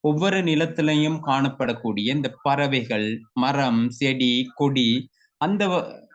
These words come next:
பொருட்களை தான் என்ன சொல்லுவாங்கன்னு சொன்னா கருப்பொருள்னு சொல்லி. உரிப்பொருள்னு சொல்றது என்னன்னா, ஆ, உரி என்று சொல்றது ஒழுக்கம்.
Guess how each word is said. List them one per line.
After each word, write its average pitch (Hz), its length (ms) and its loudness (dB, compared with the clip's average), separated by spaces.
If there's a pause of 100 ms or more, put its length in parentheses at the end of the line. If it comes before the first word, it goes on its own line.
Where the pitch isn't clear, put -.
(240)
பொருட்களை 170 480 0
தான் 151 100 0
என்ன 135 140 2
சொல்லுவாங்கன்னு 110 420 -2
சொன்னா 156 200 -2
கருப்பொருள்னு 147 560 -2
சொல்லி. - 220 -16 (420)
உரிப்பொருள்னு 185 500 2
சொல்றது 110 360 -2
என்னன்னா, 98 380 -2 (580)
ஆ, 110 280 -2
உரி 170 260 0
என்று 180 220 0
சொல்றது 127 400 -2
ஒழுக்கம். 147 560 -2